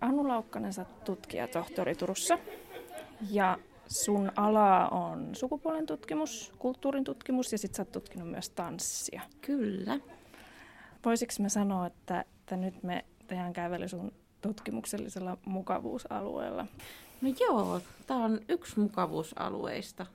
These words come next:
Speaker 2: Tää on my-, myös mun työpaikka. Me ollaan Turun yliopistolla. Ja tota, täällä tapahtuu oppimista ja opettamista ja mä oon miettinyt tätä opettamista ja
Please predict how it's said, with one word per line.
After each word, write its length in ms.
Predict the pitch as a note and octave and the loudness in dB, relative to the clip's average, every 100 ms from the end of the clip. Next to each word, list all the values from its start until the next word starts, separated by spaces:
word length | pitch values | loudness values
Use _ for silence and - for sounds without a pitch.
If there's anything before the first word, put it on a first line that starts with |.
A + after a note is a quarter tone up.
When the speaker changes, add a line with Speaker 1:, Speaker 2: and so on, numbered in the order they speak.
| - | -10
Speaker 2:
Tää 120 | A#3+ | -2
on 60 | A3 | 0
my-, 240 | A3+ A3 - | 0 -2 -6
myös 320 | A3+ A#3 A#3 | -4 -2 -2
mun 160 | A#3+ A#3 | -2 -4
työpaikka. 800 | - C#4 E3+ - - - - F#3+ - - - | 0 0 0 -2 -10 -12 -14 -16 -16 -16 -4
Me 120 | G3+ | -2
ollaan 260 | F3+ F3+ F#3 - - | 0 -2 -4 -6 -2
Turun 320 | G#3+ E3+ F3+ | 0 0 -2
yliopistolla. 840 | A3+ C4 B3 A3+ - A3+ G#3+ G#3+ G#3+ - - - - - - | -2 -2 -4 -6 -6 -4 -2 -4 -6 -12 -20 -20 -20 -14 0
Ja 200 | G#3+ G#3 | 4 4
tota, 560 | G#3 G#3 G#3+ G#3+ G3+ - - | 4 2 4 4 4 2 2
täällä 260 | D#4+ D4 G#3+ | 6 6 6
tapahtuu 440 | F3+ E3 - - | 2 -2 -4 -2
oppimista 760 | G3+ G#3 - C4 C4+ C4 - C4 | -2 -2 0 2 2 -2 -2 0
ja 180 | A3+ | 2
opettamista 880 | A#3 A#3+ C4 C4 - G#3 G3 - G3+ | 0 2 0 0 0 0 0 -2 -2
ja 200 | G3 F#3+ F#3 - | 0 0 -4 -4
mä 80 | G#3+ | 0
oon 60 | |
miettinyt 520 | G#3 G#3 G3+ G3 G3 - | 2 2 0 -4 -6 -6
tätä 300 | G3+ G3 G3+ - - - - - _ _ - | -6 -4 -4 -8 -18 -20 -20 -20 _ _ -8
opettamista 800 | A#3 G#3 G#3 - E3+ E3+ - F3 | -4 -4 -4 -6 -6 -8 -6 -2
ja 240 | E3+ F3 | 0 -2